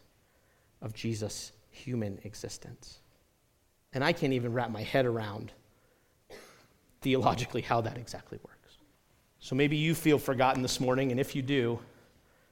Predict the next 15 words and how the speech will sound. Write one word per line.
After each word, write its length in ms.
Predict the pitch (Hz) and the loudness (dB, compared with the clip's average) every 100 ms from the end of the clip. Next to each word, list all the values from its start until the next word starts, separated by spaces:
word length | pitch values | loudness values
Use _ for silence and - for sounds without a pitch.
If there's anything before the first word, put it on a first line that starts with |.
| - | -2
we 100 | 131 | 2
get 160 | 131 131 | 4 4
a 40 | |
good 200 | 120 131 | 2 2
reminder. 380 | 135 127 117 110 | 4 4 2 0
Verse 220 | 117 - | 0 0
twenty-eight. 480 | - 123 110 107 - - _ _ _ _ _ _ - | 0 0 0 -4 -8 -20 _ _ _ _ _ _ -20
"Have 460 | - 165 180 214 170 | 8 12 12 12 12
you 240 | 185 202 | 10 10
not 360 | 196 165 165 160 | 12 12 10 10
known?" 480 | 147 143 135 120 - - - - - _ _ _ _ _ _ _ _ - - _ | 6 8 6 4 -2 -12 -20 -20 -20 _ _ _ _ _ _ _ _ -20 -20 _
"Have 480 | - 170 208 233 190 | 12 12 12 12 12
you 340 | 180 190 208 226 | 10 10 10 10
not 480 | 180 175 185 185 | 12 12 12 10
heard? 720 | - - 160 156 151 147 135 | 2 8 10 12 12 10 6